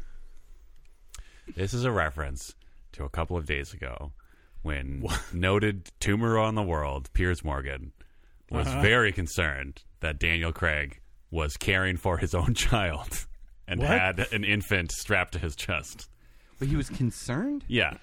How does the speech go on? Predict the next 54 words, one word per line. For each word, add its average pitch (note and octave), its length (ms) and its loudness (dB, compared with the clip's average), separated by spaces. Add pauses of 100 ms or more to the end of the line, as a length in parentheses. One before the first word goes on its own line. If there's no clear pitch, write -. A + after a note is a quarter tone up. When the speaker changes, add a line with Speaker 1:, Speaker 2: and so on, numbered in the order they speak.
(100)
Speaker 3:
Like, D3+ 220 0
did F3+ 80 0
he F3 80 0
think F3+ 180 0
that D#3+ 140 -2
Daniel D#3 320 0
Craig E3+ 240 -4
would B2+ 180 -4
eat C3+ 240 -10
the E4+ 100 -4
child? - 200 2
Speaker 1:
No, B2 180 6
he A2 160 4
was G#2+ 100 4
just A2 200 -2
like, G2+ 360 2
"Uh, C3 460 4
the A2 160 2
emasculation A#2+ 840 4
of A2 120 2
mankind," A#2 800 2
or G#2 80 0
something. G2+ 260 -2
Speaker 3:
Oh. B3 840 6
Speaker 2:
Oh, F2+ 40 -4
Jesus A#2 360 -2
Christ. B2 360 -2
Speaker 3:
Wow. G3 460 2
Speaker 1:
He F#2+ 80 0
was F#2+ 160 4
like, G2 240 4
"Oh, A#2 140 4
no, A2+ 240 6
not G#2+ 260 4
you G#2 140 2
too, G#2+ 260 2
double F2+ 360 2
oh D2+ 40 4
seven." F#2 560 2
<laughs> - 40 -2
It's - 360 -4
like F2+ 260 -4
Speaker 3:
Yeah, A#3+ 180 2
didn't G#3+ 240 0
he A#3+ 80 0
quit F#3 300 0
or F#3 60 2
get E3 220 -2
fired F3 440 0
from G3 160 -2
being G3 220 0
double G3 280 0
oh G3 100 -2
seven? G#3 480 -4